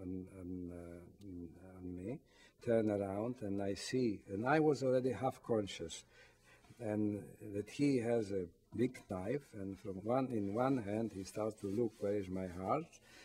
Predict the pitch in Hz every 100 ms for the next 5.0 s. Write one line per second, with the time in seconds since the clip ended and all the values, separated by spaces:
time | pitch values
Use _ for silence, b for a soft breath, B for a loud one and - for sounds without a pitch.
0 | B - 107 110 110 - - - 139 135
1 | 120 113 117 117 - 107 101 95 110 92
2 | - _ b b b b _ - 104 117
3 | 127 95 78 - _ b b b b b
4 | 98 95 110 170 - 156 147 113 98 107